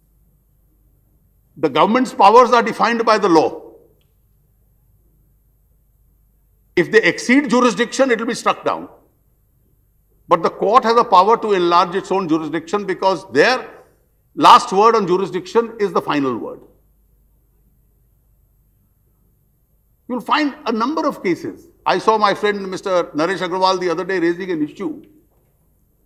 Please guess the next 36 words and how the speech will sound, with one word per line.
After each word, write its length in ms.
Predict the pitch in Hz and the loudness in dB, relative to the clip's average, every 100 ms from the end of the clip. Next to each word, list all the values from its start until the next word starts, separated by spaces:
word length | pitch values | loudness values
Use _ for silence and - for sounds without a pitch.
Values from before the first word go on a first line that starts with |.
| _ _ _ _ _ 196 | _ _ _ _ _ -8
To 40 | |
what 300 | 151 214 320 | 2 4 4
extent 400 | 240 - 240 240 | 0 0 0 0
must 220 | 233 - | -4 -2
courts 340 | - 208 208 160 | 2 4 2 0
monitor 440 | 160 170 190 175 | 0 0 -2 -4
investigations? 920 | 147 131 - 113 95 - - - - _ _ _ _ _ _ _ _ _ - | -4 -6 -10 -14 -14 -18 -20 -20 -20 _ _ _ _ _ _ _ _ _ -2
Can 160 | 180 | -2
monitoring 540 | 175 175 196 226 233 220 | 2 2 2 -2 -2 0
of 160 | 208 | -2
investigations 840 | - 160 165 202 196 185 208 208 190 | -2 -6 -8 -8 -6 -6 -6 -6 -6
and 220 | 180 - | -8 -4
trials 420 | 151 190 196 151 | -2 0 -2 -4
go 180 | 147 170 | -4 -2
on 140 | 185 | -2
simultaneously? 920 | 170 127 143 160 160 147 135 - 82 - _ _ _ _ _ - | -4 -6 -4 -4 -4 -4 -6 -10 -20 -20 _ _ _ _ _ -6
Will 200 | 131 196 | 0 2
it 140 | 196 | 2
reach 320 | 139 208 196 | 0 -4 -4
to 260 | 220 202 156 143 | -8 -10 -10 -8
miscarriage 580 | 147 180 220 208 214 | -6 -4 -2 0 0
of 140 | 180 147 | -4 -4
justice? 560 | 147 - 101 - - _ _ _ _ | -6 -6 -14 -16 -20 _ _ _ _
Elsewhere 400 | 165 170 208 220 | -2 0 2 2
in 80 | 208 | 2
the 80 | 151 | 2
world, 460 | 175 214 214 - - | 2 0 -2 -10 -12
it 180 | 180 - | -8 -4
probably 400 | 175 202 208 190 | -2 -2 -4 -4
would 160 | 185 | 0
have 140 | 208 175 | 0 0
gone 180 | 180 | -2
into 180 | 180 175 | -2 -6
miscarriage 460 | 165 - 143 143 131 | -8 -10 -12 -12 -14
of 100 | 113 | -14
justice. 380 | 131 - 180 | -16 -14 -18